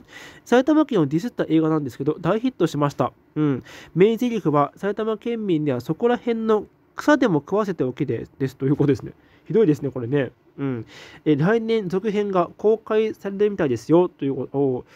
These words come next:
知らなかった。翔んで埼玉ってあるんですね。うん。埼玉って結構ディスった感じが結構多いですよね。例えば、「だ」をつけて、だ-、「ダサい」とか言ったりして、うん、なんかあったりするんで、なんか、なんか、なんかよくわかんないです。ひどい感じが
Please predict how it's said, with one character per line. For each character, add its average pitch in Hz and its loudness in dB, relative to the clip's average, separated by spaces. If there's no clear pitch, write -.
知 - -10
ら 196 4
な 190 2
か 156 2
っ 123 -4
た。 - -10
翔 262 2
ん 254 0
で 254 2
埼 269 2
玉 175 0
っ - -2
て - -8
あ 123 -4
る 113 -4
ん - -8
で - -20
す - -20
ね。 143 0
う 147 -6
ん。 127 -4
埼 311 2
玉 170 0
っ - -4
て - -10
結 - -8
構 135 -2
デ 120 -8
ィ 107 -8
ス - -2
っ - -2
た - 0
感 135 -2
じ 143 -4
が 135 0
結 202 -6
構 135 0
多 151 6
い 151 6
で 131 0
す 117 -10
よ 117 -6
ね。 117 -6
例 165 2
え 170 4
ば、 123 -2
「だ」 220 4
を 185 4
つ - -10
け 139 -4
て、 123 -8
だ-、 143 -4
「ダ 151 -6
サ 220 -4
い」 165 0
と 151 -8
か 123 -4
言 117 -4
っ - -14
た 131 -4
り 113 -2
し 101 -12
て、 120 -8
う 143 -4
ん、 127 -2
な 165 2
ん - -2
か - 0
あ - 6
っ 151 4
た - -4
り 120 -2
す 127 -8
る 127 -2
ん 120 -6
で、 117 -4
な 233 -2
ん 247 -6
か、 120 -2
な 92 -10
ん 87 -12
か、 - -2
な 220 -2
ん - -2
か 131 -2
よ 160 4
く 156 -4
わ 127 -2
か 135 -6
ん 123 -6
な 120 -8
い 113 -8
で - -16
す。 - -20
ひ 170 -4
ど 175 4
い 135 -4
感 120 -8
じ 113 -10
が 123 -8